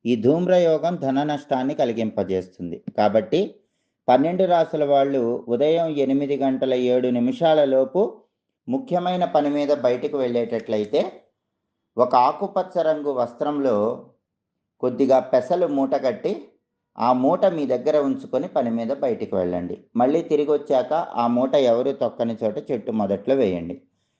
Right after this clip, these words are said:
అప్పుడు ధూమ్రయోగం ఉన్నప్పటికీ ఎలాంటి ఇబ్బందులు ఉండవు, ఎలాంటి ధన నష్టము సంభవించదు.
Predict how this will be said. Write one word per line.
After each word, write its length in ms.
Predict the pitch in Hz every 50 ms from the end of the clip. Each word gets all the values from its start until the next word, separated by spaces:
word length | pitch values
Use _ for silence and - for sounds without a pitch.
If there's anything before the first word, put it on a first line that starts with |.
| _ _ -
అప్పుడు 280 | 113 - - 175 180
ధూమ్రయోగం 800 | 139 120 135 147 160 165 160 160 160 156 151 147 139 139 139 139
ఉన్నప్పటికీ 540 | 135 135 131 127 120 - 131 127 127 - 185
ఎలాంటి 500 | 185 160 131 127 127 131 135 135 135 135
ఇబ్బందులు 500 | 131 120 110 110 123 123 123 123 123 123
ఉండవు, 500 | 117 113 113 113 110 117 127 156 208 196 - - _ _ _ _ _ _ -
ఎలాంటి 400 | 110 113 123 127 135 135 135 135
ధన 280 | 135 123 120 120 123
నష్టము 420 | 123 127 123 123 - 131 123 139 175
సంభవించదు. 760 | - 143 113 110 107 110 107 101 95 90 - 90 78 -